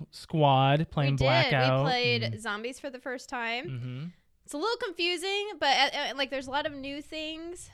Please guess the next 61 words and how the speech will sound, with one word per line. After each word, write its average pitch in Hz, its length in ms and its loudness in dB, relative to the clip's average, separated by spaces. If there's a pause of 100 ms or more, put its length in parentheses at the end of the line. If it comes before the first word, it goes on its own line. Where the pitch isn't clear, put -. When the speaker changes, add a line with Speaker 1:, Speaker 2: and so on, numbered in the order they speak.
Speaker 1:
Mm-hmm. 156 80 -2
Speaker 2:
Um, 214 600 -4 (340)
but 262 120 -12
there's 302 160 -6
also 311 240 -4
a 285 100 -2
lot 247 240 0
of, 233 140 -8
like, 220 400 -4
it's 254 200 -6
a 254 40 -10
lot 254 340 -2
of 262 160 -10
old 226 240 -8
Call 294 220 -4
of 302 60 -8
Duty 302 200 -10
zombies, 302 460 -10
like, 208 100 -8
mixed 247 340 -8
into, 220 200 -8
like, 202 160 -8
a 202 40 -8
new 190 280 -12
one - 260 -16
is 208 140 -14
what 214 120 -8
Speaker 1:
Yeah. 123 140 -4
Speaker 2:
it 113 60 -6
feels 214 240 -4
like. 151 180 -8
Like, 214 160 -6
it 233 220 -6
Speaker 1:
Yeah. 104 240 -8 (140)
Speaker 2:
has 320 180 0
the, 330 100 -2
the 247 160 -2
old 285 300 2
feel, 277 240 0
but 233 160 -4
a 226 40 -4
lot 240 220 0
of, 240 80 -4
like, 226 220 -4
"What 233 180 -8
the 180 100 -10
hell 240 220 -8
do 240 140 -8
I 233 100 -4
do 226 180 -10
now?" 214 320 -8
Speaker 1:
You 196 120 4
didn't 247 100 2
even 185 140 4
know 175 80 4
you 165 140 6
had 151 120 -2
specials 160 360 0
on 147 100 0
your 123 100 -2
D-pad. 120 460 -4